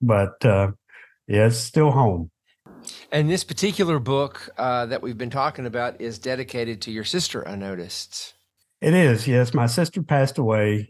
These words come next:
Speaker 1: in September, um, suddenly, and, and, um, yeah, that was, uh, that was tough for all of us. And, uh, you know, 'cause I keep thinking I'm a young man, and, uh,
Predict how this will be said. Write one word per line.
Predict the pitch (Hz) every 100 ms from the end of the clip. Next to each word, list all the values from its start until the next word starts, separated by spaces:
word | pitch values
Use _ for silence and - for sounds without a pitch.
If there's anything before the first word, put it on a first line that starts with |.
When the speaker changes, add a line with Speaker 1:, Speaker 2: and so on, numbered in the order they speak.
| 120
Speaker 1:
in | 107
September, | - 120 117 117 101 95 101 - -
um, | 110 101 95 98
suddenly, | - - 110 104 104 107 104 -
and, | 104 98 101
and, | 107 107 104 98 - _ _ _ _ -
um, | 113 104 98 98 117
yeah, | - 139 127
that | 123 127
was, | 110 104
uh, | 104 95 95 _ _ _ _ _ _
that | 123 110
was | 107
tough | - 143 120
for | 123 101
all | 104 104
of | 101
us. | 120 117 - _
And, | 113 110 107 107
uh, | 104 104 107 110
you | 180
know, | 117 104
'cause | 117 123 104
I | 104
keep | - 131
thinking | - 120 120 104
I'm | 104 101 101 113
a | 104
young | 101 107 101
man, | 98 92 104 110 - _ _ _ -
and, | 113 107 101 101
uh, | 101 98 98